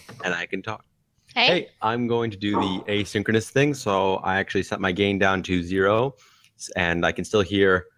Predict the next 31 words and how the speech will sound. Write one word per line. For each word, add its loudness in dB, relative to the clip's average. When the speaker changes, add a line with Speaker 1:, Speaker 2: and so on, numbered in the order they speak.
Speaker 1:
uh, 0
Blonde, 0
which, -2
by 4
the 6
way, 4
it 2
is 0
a 0
pleasure 2
to 2
see -2
you 2
and -2
hear 0
you -2
from -6
you, -4
Blonde, -2
this -8
wonderful 2
evening. 2
It's 0
a 2
great 0
thing -2
to -4
see -6
first -6
time -6
around. 0